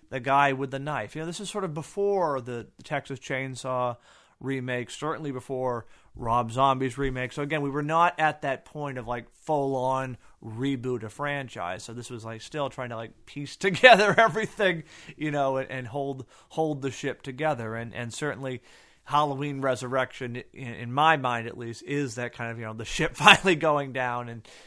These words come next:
and, and, and all is, is lost, because it, it's not a good film. I mean, I mean, it, it, it, <sighs> I'm trying not to be that guy because, you know, I, I love these movies,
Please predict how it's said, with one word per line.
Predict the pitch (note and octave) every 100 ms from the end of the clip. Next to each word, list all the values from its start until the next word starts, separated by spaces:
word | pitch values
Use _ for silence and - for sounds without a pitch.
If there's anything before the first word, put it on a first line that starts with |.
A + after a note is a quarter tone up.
| -
and, | A2+ A2+
and, | B2 A2+ - -
and | A#2+ A2+ -
all | B2+ A#2+ A#2
is, | G#2+ G2+ -
is | - A#2 G#2+
lost, | C3 C3+ A2 G2+ -
because | B2+ - B2+ A#2+ - - - - - - _ _ _ _ -
it, | F3
it's | - C#3+ E3
not | G#3 F#3+
a |
good | B2 G#2+
film. | - E2+ C2 -
I | A#2+
mean, | B2 A#2+
I | A2
mean, | C3+ C3 -
it, | D3 -
it, | C#3+ D3+ -
it, | D2 B1+ -
<sighs> | - - - - - - _ _ _ _ _ _ _ _ _ _ _ _ _ _
I'm | C#3
trying | - F#3 F#3+ G3 F3
not | D3+ C#3+
to | C3
be | A#2 A#2+ A#2 A2 - _ A2+
that | A2+ A2 G#2+ -
guy | F2+ D2 C2 D2+
because, | A#2+ - B2 A#2 - - _ _ _ _ _ _ -
you |
know, | B2+ A2+ -
I, | A#2 -
I | C3 B2+
love | A#2+ C#3+ C#3
these | C#3+ A#2+
movies, | B2 B2 A2+ A#2 A2 -